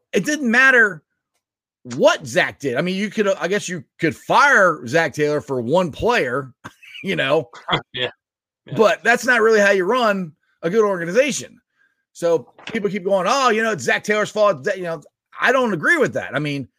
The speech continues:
Speaker 1: yes, him and Zach didn't get along, you know,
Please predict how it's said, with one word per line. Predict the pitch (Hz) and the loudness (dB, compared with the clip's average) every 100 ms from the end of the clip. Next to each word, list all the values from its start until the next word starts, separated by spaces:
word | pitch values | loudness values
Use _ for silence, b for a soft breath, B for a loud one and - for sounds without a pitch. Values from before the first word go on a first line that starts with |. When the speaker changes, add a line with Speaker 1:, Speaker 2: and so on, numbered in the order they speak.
| _ | _
Speaker 1:
yes, | 208 190 - | 0 0 0
him | 220 226 | -2 0
and | |
Zach | 170 214 139 | 0 0 0
didn't | 214 202 | -6 -2
get | 190 | 0
along, | 185 202 104 73 _ _ _ _ _ _ _ _ _ _ _ _ _ | 2 0 -4 -12 _ _ _ _ _ _ _ _ _ _ _ _ _
you | 170 190 | -4 0
know, | 220 | -2